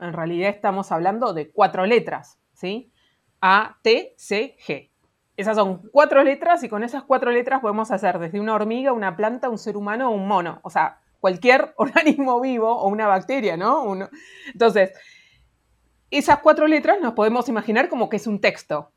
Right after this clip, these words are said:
Entonces, necesitamos primero, mediante la biología molecular, conocer esas secuencias, conocer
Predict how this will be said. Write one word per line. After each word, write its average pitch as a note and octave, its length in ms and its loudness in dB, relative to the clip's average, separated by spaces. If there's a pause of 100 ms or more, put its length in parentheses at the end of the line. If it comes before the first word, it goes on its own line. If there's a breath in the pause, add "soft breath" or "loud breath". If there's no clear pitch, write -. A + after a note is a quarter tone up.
(320)
Entonces, F3 720 -6
necesitamos F3 840 0 (260)
primero, G#3 560 2
mediante E3 840 -4
la E3+ 460 2
biología E3+ 760 0
molecular, G3 760 2 (360)
conocer A3 840 2
esas F3+ 240 -6
secuencias, G3+ 840 0
conocer F#3+ 800 2